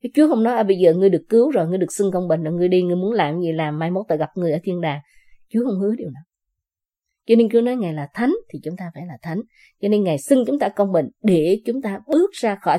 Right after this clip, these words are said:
tội lỗi, bước ra khỏi cái con người xác thịt yếu đuối, để vào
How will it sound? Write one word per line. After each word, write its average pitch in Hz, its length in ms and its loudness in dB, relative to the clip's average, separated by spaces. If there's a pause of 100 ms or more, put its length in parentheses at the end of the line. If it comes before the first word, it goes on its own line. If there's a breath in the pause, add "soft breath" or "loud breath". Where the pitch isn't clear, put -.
tội 135 160 4
lỗi, 147 200 -2 (280 loud breath)
bước 370 260 6
ra 214 180 -2
khỏi - 260 -6
cái 254 140 2
con 202 140 0
người 165 240 -2
xác 269 280 -8
thịt 180 140 0
yếu 233 180 0
đuối, 254 220 4 (280 soft breath)
để 160 360 2 (220)
vào 165 420 0